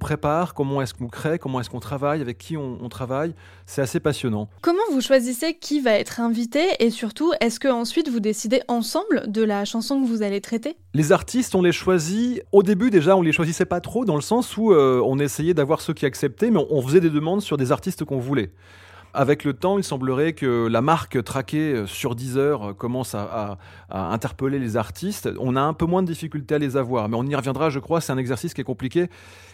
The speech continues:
Speaker 1: Et donc, il y a des artistes qui peut-être encore se disent, « Hmm, j'ai pas très envie que vous entriez dans l'arrière-cuisine pour voir comment je bosse. »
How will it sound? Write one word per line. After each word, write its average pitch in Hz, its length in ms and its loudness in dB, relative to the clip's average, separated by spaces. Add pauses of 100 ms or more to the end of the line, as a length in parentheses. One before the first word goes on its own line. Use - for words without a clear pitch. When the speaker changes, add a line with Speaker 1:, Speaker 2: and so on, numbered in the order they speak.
(120)
Speaker 1:
Et 135 60 -4
donc, 147 220 0
il 147 40 0
y - 0 -
a - 20 0
des 131 160 -2
artistes 156 340 -2
qui 139 100 -8
peut-être 147 460 -2
encore 147 240 0
se 131 120 -6
disent, « 131 220 -6 (140)
Hmm, 175 180 -4
j'ai 147 140 -2
pas 190 140 -2
très 180 180 -4
envie 160 220 -2
que 147 60 -8
vous 127 160 -4
entriez 156 340 0
dans 139 100 0
l'arrière-cuisine 120 560 -2
pour 120 140 -6
voir 123 120 -4
comment 123 220 -6
je 104 80 -8
bosse. » 98 320 -6